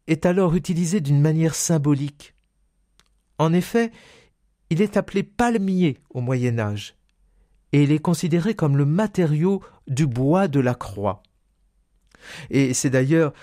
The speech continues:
vraisemblablement cette référence à la Passion du Christ, outre l'utilisation elle-même de ce bois facile à travailler, qui a conduit à les laisser le bois nu,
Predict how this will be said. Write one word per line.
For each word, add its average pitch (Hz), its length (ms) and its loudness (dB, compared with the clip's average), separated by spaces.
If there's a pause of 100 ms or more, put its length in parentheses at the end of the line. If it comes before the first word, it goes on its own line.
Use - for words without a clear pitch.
(140)
vraisemblablement 143 720 -2
cette - 200 -8
référence 143 480 -2
à 123 60 0
la 117 80 0
Passion 135 380 -2
du 120 100 -4
Christ, - 520 -6 (640)
outre 131 340 -6
l'utilisation 120 760 -2
elle-même 123 540 0 (600)
de 123 160 -6
ce 123 160 -2
bois 123 300 0
facile 135 640 -2
à 127 60 -6
travailler, 117 640 -4 (760)
qui - 180 -2
a 147 60 2
conduit 151 480 -2
à 139 140 -2
les 143 140 2
laisser 147 440 2
le 127 140 -2
bois 110 460 -2 (280)
nu, 135 360 2